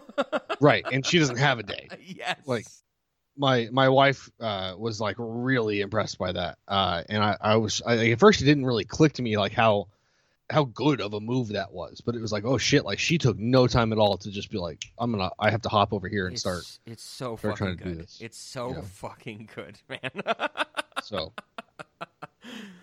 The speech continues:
Speaker 1: Um, so, uh, of course, Ben, please continue to think moments we have to talk about. Of course, uh, I will think as well, but now I think is the time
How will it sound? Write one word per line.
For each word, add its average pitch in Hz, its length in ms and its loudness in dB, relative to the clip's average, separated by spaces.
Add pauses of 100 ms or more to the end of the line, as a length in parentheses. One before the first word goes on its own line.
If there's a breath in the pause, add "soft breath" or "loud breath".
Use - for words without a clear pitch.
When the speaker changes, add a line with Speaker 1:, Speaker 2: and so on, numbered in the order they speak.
(220 loud breath)
Speaker 1:
Um, 147 420 -2 (460)
so, 233 360 2 (760)
uh, 170 100 0
of 165 140 -2
course, 202 220 0
Ben, 143 360 -4
please 190 320 -4
continue 160 380 -4
to 143 80 -8
think 131 340 -6
moments 143 420 0
we 139 80 -2
have 127 120 -4
to - 80 -18
talk 113 120 -2
about. 104 360 -4
Of 110 100 -16
course, - 440 -6
uh, - 40 -8
I 117 260 -4
will 123 140 -4
think 113 240 -8
as 104 80 -12
well, 104 200 -6
but 107 220 -10 (760)
now 160 340 -2
I 147 80 -2
think 135 200 -12
is 110 80 -16
the 120 80 -14
time 104 420 -8